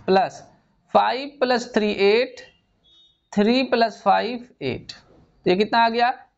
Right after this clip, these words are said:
एटी एट degree, ठीक है, is equal to one eighty degree। अब ये जो एटी एट degree है ये इधर plus में है, उधर जाएगा तो minus में हो जाएगा। कैसे हो जाएगा, minus में, माइनस एटी एट degree,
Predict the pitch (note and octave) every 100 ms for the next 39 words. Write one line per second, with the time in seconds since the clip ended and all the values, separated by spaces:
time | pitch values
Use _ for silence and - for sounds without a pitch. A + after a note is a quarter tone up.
0 | - G#3 G3+ G3+ A#3+ A#3 G#3+ G#3+ E3+ B2
1 | B2 C3 - _ _ _ - - A3+ C4+
2 | - - - - - G3+ A3+ B3 B3 B3
3 | A#3+ C4 B3+ A#3+ A#3 A#3 - - G#3+ B3
4 | C4 C#4+ A#3 C#4 C4 C4+ C4+ B3+ C4 C4
5 | B3+ B3 B3 A#3 B3+ B3 B3+ B3+ B3+ A#3+
6 | A3+ G#3+ _ _ _ - G#3+ A#3 B3+ B3
7 | B3+ B3+ B3+ C4 A#3+ A3 A3+ B3+ A#3 G#3
8 | E3+ C#3 C3+ B2 B2 B2 - _ _ _
9 | _ _ _ F#3+ F#3+ A#3 A#3 A3+ A#3+ C4
10 | - _ - E3+ F#3+ G3+ G3 - C3 B2+
11 | - - D3+ E3 F3+ G#3 A#3 B3+ B3 G#3
12 | G3+ F#3+ D#3+ D3+ A#2+ A#2+